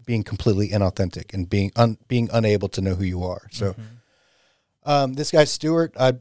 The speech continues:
Speaker 1: we became friends, and he was homeless, and I let him come up to the apartment and take a shower,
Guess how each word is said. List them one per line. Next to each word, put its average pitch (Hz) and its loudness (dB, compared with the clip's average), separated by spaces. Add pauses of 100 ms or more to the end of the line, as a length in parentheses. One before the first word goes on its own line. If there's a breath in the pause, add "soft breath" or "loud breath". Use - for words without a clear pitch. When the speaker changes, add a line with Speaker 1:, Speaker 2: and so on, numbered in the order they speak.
(160)
Speaker 1:
we 147 -6
became 139 0
friends, 147 0 (320 loud breath)
and 117 2
he 127 0
was 127 0
homeless, 127 2
and 104 0
I 107 0
let 117 4
him 110 0
come 120 0
up 117 0
to 117 -8
the 113 0
apartment 110 2
and 95 -6
take 113 4
a 104 0
shower, 104 2